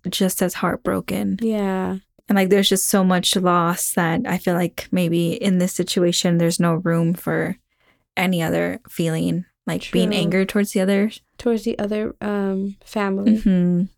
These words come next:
Speaker 1: So
Speaker 2: Um,
Speaker 1: I, I think they found, um, their closure juntos.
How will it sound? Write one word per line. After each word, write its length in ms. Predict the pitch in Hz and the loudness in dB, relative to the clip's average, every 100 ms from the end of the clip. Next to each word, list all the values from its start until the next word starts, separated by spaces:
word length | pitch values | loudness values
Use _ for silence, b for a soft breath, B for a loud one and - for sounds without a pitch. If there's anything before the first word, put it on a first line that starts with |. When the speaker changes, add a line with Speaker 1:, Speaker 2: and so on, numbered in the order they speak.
| _ - | _ -2
Speaker 1:
So 120 | 220 | 2
Speaker 2:
Um, 220 | 190 190 | 4 4
Speaker 1:
I, 80 | 190 | 2
I 40 | |
think 260 | 185 190 - | 4 2 2
they 120 | 190 | 0
found, 420 | - 180 180 180 B B B B B 185 | 2 2 4 2 B B B B B 0
um, 580 | 180 175 175 180 220 | 2 2 2 2 0
their 140 | 220 208 | 0 0
closure 580 | - 180 190 185 180 180 | 2 2 2 2 2 2
juntos. 720 | 202 196 - 196 202 - - | 4 4 4 2 2 -2 -10